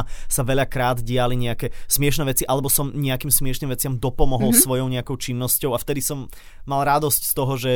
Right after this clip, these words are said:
Speaker 1: sa ľudia na tom bavia, alebo tak. To znamená, že, že, že toto ma bavilo vždy, byť nejakým spôsobom ako keby v nejakom centre diania, ale, ale nie za každú cenu. Ako ja nechcem, e, pôsobiť tak, že vždy som ja bol ten akože
Speaker 2: Mhm.
Speaker 1: terere, terere,
Speaker 2: Mhm.
Speaker 1: terere.
Speaker 2: Mhm.
Speaker 1: Vôbec,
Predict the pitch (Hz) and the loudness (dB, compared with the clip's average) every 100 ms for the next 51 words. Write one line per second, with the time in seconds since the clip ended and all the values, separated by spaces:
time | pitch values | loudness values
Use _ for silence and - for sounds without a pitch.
0 | 131 - 135 135 135 127 131 131 135 135 | 2 2 2 -2 -4 -4 -2 2 2 2
1 | 127 117 117 120 - 127 143 143 135 123 | 0 -2 -4 -8 -6 -4 -4 -4 -4 0
2 | 123 - - - - - - - - 120 | -2 -2 -10 -12 -14 -16 -18 -18 -12 -6
3 | 131 135 131 131 117 - - - - - | -2 -2 0 -2 -4 -12 -20 -20 -16 -8
4 | 147 143 165 151 127 135 139 117 104 107 | -6 -2 0 2 4 4 2 -2 -2 0
5 | 135 165 - - 123 131 147 135 131 123 | 0 0 -6 -16 -4 0 0 0 -2 -4
6 | 131 120 - 123 - 127 117 113 107 - | -4 -6 -4 -2 -2 -2 -4 -4 -8 -16
7 | - - - - - - 123 113 123 127 | -18 -20 -20 -14 -14 -6 -4 -4 -4 -4
8 | 120 135 127 139 113 113 113 110 - 127 | -2 -2 -2 -4 -4 -4 -4 -6 -4 -4
9 | 131 - - - - - - - 131 143 | -4 -8 -16 -18 -20 -20 -14 -6 -4 0
10 | 180 190 165 175 139 131 147 131 113 - | 0 2 2 0 -4 0 0 0 -4 -4
11 | 127 135 139 170 135 - - - - 69 | -4 -2 -2 -2 -6 -12 -20 -20 -18 -16
12 | 113 131 131 139 123 - 120 113 120 104 | -12 -6 -4 -4 -6 -2 0 2 0 -2
13 | - - 139 123 113 113 117 127 117 113 | 0 0 0 0 0 0 -4 -6 -6 -8
14 | 120 120 110 110 117 147 143 139 143 139 | -6 -4 -4 -4 -2 -2 -2 -4 -4 -4
15 | 139 131 131 139 139 139 135 156 151 | -2 -4 -6 -6 -4 -4 -2 -2 -2